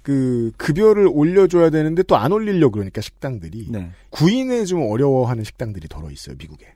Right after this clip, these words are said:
Speaker 1: 그래서 그런 게 요새 이슈가 되니까 이 데이빗 라우저라는 공화당 정치인이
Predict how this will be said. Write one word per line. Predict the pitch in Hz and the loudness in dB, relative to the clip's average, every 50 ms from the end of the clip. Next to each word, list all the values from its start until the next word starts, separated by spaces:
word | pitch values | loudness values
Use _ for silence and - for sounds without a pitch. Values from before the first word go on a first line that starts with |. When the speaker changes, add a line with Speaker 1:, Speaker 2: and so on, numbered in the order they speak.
| _ _ _ | _ _ _
Speaker 1:
그래서 | - 143 123 - | -2 -2 -2 2
그런 | - 143 160 185 180 | 4 4 4 4 4
게 | 165 139 | 4 4
요새 | 120 110 127 | 4 2 0
이슈가 | 110 107 107 - - - 123 101 | -2 -4 -6 -6 -4 -4 -2 -2
되니까 | 98 90 82 82 - 135 123 | -4 -6 -8 -8 -6 -6 -6
이 | 104 110 110 | -4 -6 -6
데이빗 | - 107 110 113 131 123 107 98 | -4 -4 -4 -2 -2 -4 -4 -4
라우저라는 | 110 110 110 117 117 120 110 110 110 110 110 | -4 -2 -2 0 0 -2 -2 -2 -4 -6 -6
공화당 | 110 - 120 123 127 120 123 113 107 104 | -4 -4 -2 0 0 0 0 -2 -2 -4
정치인이 | - 101 101 98 - - 98 92 87 113 151 147 104 78 | -8 -10 -10 -10 -10 -10 -10 -8 -6 -4 -4 -4 -4 -6